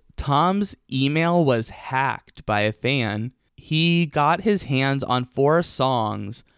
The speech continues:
but ended up releasing the song The Adventure, which was quickly picked up by the radio stations. Tom wasn't sure which song was going to be the lead single off the album, but the choice was made for him.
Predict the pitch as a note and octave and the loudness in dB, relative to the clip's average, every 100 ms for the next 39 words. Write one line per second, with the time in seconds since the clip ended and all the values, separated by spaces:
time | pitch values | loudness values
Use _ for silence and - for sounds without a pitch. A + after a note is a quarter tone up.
0 | - C#3 - D3+ F3+ F#3 F3+ E3 - D#3 | -2 -2 0 0 2 2 4 2 2 2
1 | D3 C#3+ D3 - C#3+ B2 A#2+ B2+ A#2+ A#2 | 2 2 2 0 2 2 0 0 2 2
2 | A#2 A#2 - B2 A#2+ A#2 D3+ G3 - G#2 | -2 -6 -2 0 0 0 -2 -2 -2 -2
3 | G1+ - _ _ - B2+ B2+ C3 B2 - | -2 -8 _ _ -6 -4 0 0 -2 -2
4 | A#3 G#3+ G#3 G3 - F3 - B2+ C3+ A#2+ | -4 0 0 0 -2 -6 -2 -2 0 0
5 | A#2+ A#2 A2 G#2+ G#2+ A2 - G2+ G#2 A2 | 2 2 2 2 2 0 -2 -2 -2 -4
6 | A#2 B2+ C3 - _ _ _ - C3+ C#3+ | -4 -6 -6 -10 _ _ _ -6 0 2
7 | E3+ F3 F3+ F#3+ E3+ - C#3+ C#3+ C#3 C#3 | 2 2 0 0 -4 0 2 4 4 2
8 | C3 C#3+ - C#3 B2+ B2+ B2 B2 - C3+ | 2 0 -2 0 2 2 2 -2 -2 -2
9 | B2+ - B2 B2+ C#3 C#3+ C3 B2+ B2 B2 | 0 0 0 0 -2 0 2 2 2 2
10 | B2+ C3 - A#2+ B2 A#2 G#2+ A2+ A2+ C3 | 2 0 -2 0 2 0 2 0 0 -2
11 | A#2+ A2+ A#2 A2+ A2 A2 A2+ _ - D3+ | -2 0 0 0 -2 -2 -8 _ -4 -2
12 | D#3+ - G3+ B3+ - B2 A#2 D3+ - A#2+ | -2 -2 0 0 0 0 0 0 0 -2
13 | A#2 A2 A#2 B2 | 0 -2 -2 -6